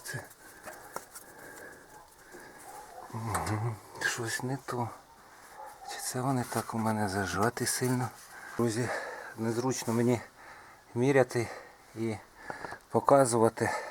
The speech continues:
Ну, значить, дивіться, я буду виставляти нуль двадцять п'ять, нуль тридцять. Перший,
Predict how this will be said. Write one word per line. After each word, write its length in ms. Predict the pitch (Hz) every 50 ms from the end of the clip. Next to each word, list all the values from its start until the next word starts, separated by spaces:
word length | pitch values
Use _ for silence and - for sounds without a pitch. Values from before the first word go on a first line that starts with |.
| - - - - - - - - - - - - - - - - - - - - - - - - - -
Ну, 100 | 123 120
значить, 540 | 110 117 131 139 135 - 131 123 - - - - - - - -
дивіться, 440 | 107 117 127 131 127 123 - - 117
я 120 | 123 127
буду 220 | 123 127 123 131
виставляти 680 | 123 131 - - - 131 123 127 131 131 123 - 135 123 - - - - - - - - - - - - - - - - - -
нуль 180 | 110 113 123 120
двадцять 540 | 113 113 120 123 120 - - 123 - -
п'ять, 280 | - 131 123 120 120 -
нуль 160 | 123 127 123
тридцять. 680 | 120 - - 147 151 147 147 - - 98 90 - - - - - - - - - -
Перший, 520 | 117 117 113 104 - - 117 113 107 -